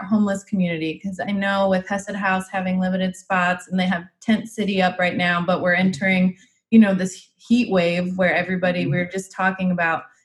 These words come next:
Speaker 1: if you have A C, a lot of A Cs are even going out. And so the library can be a nice, cool place, especially during the summertime.
Speaker 2: Yeah, yeah, exactly. We, we are a, a cooling center and a warming center, and
Speaker 1: Yeah.
Speaker 2: that in,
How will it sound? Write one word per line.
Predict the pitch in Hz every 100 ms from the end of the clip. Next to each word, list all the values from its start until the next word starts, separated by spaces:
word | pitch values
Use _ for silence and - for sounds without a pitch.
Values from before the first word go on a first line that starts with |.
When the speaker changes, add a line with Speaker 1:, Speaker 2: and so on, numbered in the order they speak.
| _
Speaker 1:
if | 240
you | 226 254
have | 226 185
A | 202 214
C, | - 214 208
a |
lot | 185 185
of | 196
A | 185 190
Cs | - 190 190
are | 185
even | 185 185 190
going | 185 185 185
out. | 180 180
And | 185
so | 185 180
the | 170
library | 175 180 180 180 175 170
can | 170 180
be | 175 180 175 - _ _ _ _
a | 202
nice, | 208 208 -
cool | - 208 196
place, | - 190 175 -
especially | 190 - 180 190
during | 175 170 170
the | 160
summertime. | - 175 170 - 139 - 185 - _ _ _
Speaker 2:
Yeah, | 151 143 123 123 _
yeah, | 156 143
exactly. | 143 143 147 143 131
We, | 135 151
we | 147 151
are | 143 160 165
a, | 165 165 160
a | 151 147 143 143 143 - _
cooling | 190 180
center | 175 175 165 - 156 151 151 147
and | 147 151
a |
warming | 147 151 151
center, | 139 131 135 127 127 120
and | 131 143
Speaker 1:
Yeah. | 143 143
Speaker 2:
that | 143 - _ _ _ _ _ _
in, | 180 175 175